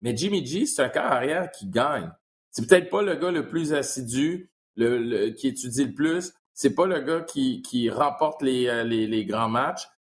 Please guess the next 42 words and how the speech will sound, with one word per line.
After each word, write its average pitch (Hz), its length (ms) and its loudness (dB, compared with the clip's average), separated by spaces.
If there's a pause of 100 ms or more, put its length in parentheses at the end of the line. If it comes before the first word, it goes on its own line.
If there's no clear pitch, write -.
(140)
Mais 123 320 0
trente-trois 165 560 0
quatorze 139 640 0 (360)
comme 131 500 0 (800)
partant, 131 520 2 (360)
euh, 101 160 2
c'est - 180 0
un 143 80 4
gars 160 220 0
qui 143 200 -2
a 139 200 2
au-delà 143 480 0
de 135 360 0
soixante, 139 640 -2
je - 60 -12
pense 156 160 -2
que - 20 -6
c'est 160 60 0
autour 143 180 -4
de 139 80 2
soixante-huit - 560 -4
pour 131 160 -4
cent 143 200 0
de, 113 340 0
de 110 100 -2
passes 127 280 -2
complétées, 117 420 -4
si 127 160 -8
je 113 40 -8
me 117 100 0
trompe 107 280 0
pas. 139 220 2 (380)
Euh, 113 360 2 (300)
c'est - 200 -2
un 139 120 6
gars 196 160 0
qui, 110 280 -12
qui - 120 2
a 131 80 2
prouvé 165 500 -2
qu'il 131 340 0
appartenait 139 920 -2